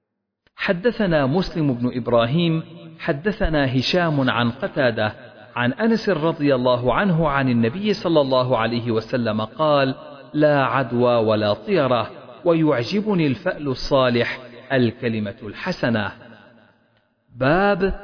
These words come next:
لا هامة. حدثنا محمد بن الحكم، حدثنا النضر، أخبرنا إسرائيل، أخبرنا أبو حسين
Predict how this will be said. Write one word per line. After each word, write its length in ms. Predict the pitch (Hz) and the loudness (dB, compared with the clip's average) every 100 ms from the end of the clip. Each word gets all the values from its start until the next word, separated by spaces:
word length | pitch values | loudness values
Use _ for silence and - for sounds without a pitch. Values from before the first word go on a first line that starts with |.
| - | -10
لا 340 | 123 123 123 117 | 0 2 4 2
هامة. 540 | 117 185 190 135 107 - - - - - - _ _ _ _ - | 0 0 2 2 0 -4 -14 -20 -20 -20 -20 _ _ _ _ -8
حدثنا 720 | - 185 175 214 202 165 151 | -2 -2 -2 -2 -2 0 2
محمد 600 | 131 127 - 196 156 127 | 2 0 0 0 0 0
بن 200 | 123 117 | -2 -2
الحكم، 540 | 110 - 156 127 107 98 - - - - | -4 -4 -6 -2 -2 -4 -12 -20 -20 -8
حدثنا 640 | - 160 135 165 160 139 | -4 -2 -2 -4 0 0
النضر، 460 | 117 113 170 180 160 - - - | 2 0 0 -4 -8 -14 -20 -8
أخبرنا 720 | 151 95 156 226 220 190 175 147 | -6 -4 -2 0 2 2 0 -4
إسرائيل، 680 | - 190 185 170 127 104 95 - - - - | -8 -2 -2 0 0 -2 -8 -20 -20 -16 -8
أخبرنا 760 | 143 - 135 339 135 120 120 | -8 -4 0 2 2 2 0
أبو 200 | 117 110 | -2 -2
حسين 600 | 107 - 117 196 190 180 | -2 -2 -2 0 2 0